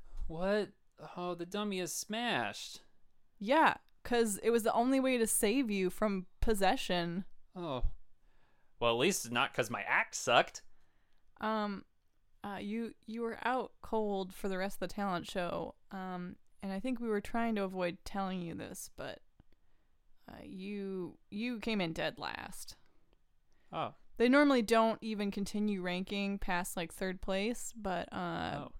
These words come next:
Speaker 2: they made an exception because they wanted you to know how, uh, awful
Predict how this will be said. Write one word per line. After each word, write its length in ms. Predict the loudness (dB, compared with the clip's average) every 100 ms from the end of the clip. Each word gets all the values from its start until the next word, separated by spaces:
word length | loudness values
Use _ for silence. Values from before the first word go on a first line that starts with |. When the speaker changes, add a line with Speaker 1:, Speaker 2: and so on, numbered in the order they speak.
| -14 -18 -20 _ _ _ -2
Speaker 2:
they 120 | 2
made 160 | 4 4
an 100 | 2
exception 720 | 2 0 0 -2 -4 -4 -8 -12 -20 -16 -6
because 200 | -4 -2
they 120 | 0
wanted 360 | 0 0 -2 -4
you 120 | -6
to 200 | -6 -6
know 640 | -4 -2 -2 -2 -4 -8 -12 -4
how, 500 | -2 0 0 -2 -4 -10 -10 -12 -18 -20 _ -12 -10 -4
uh, 260 | -2 -2 -4 -2
awful 520 | -2 -2 -8 -10